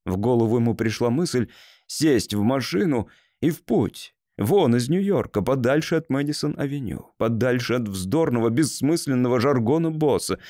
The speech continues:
вечно не к месту употребляющего метафоры, подальше от налогов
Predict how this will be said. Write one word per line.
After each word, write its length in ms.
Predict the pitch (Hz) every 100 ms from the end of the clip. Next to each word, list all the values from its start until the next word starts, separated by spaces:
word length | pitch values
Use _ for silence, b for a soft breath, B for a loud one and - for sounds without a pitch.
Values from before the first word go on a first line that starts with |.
| B
вечно 400 | 104 131 123 123
не 140 | 127 143
к 80 | 135
месту 280 | 120 -
употребляющего 760 | 120 123 123 127 165 127 - 110
метафоры, 760 | 127 143 104 55 - 55 - _ _ -
подальше 400 | 110 123 104 123
от 120 | -
налогов 600 | 131 110 101 131 135